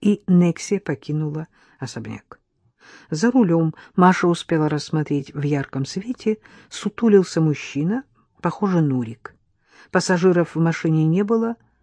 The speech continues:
странный человек. Зачем было в гараж заезжать, если он всего на пятнадцать минут? А может, что-то вывезти надо было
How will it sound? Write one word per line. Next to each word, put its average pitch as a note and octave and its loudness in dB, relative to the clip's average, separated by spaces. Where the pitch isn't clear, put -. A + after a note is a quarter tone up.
странный C3+ -6
человек. F3 -8
Зачем - -4
было F3+ -2
в - -14
гараж C#3 -2
заезжать, C3 -6
если D3+ -2
он D3 2
всего C#3 -4
на C3+ 0
пятнадцать - -10
минут? B2 -6
А F3 2
может, G#3+ 4
что-то - -6
вывезти B2+ -6
надо B2+ -6
было - -16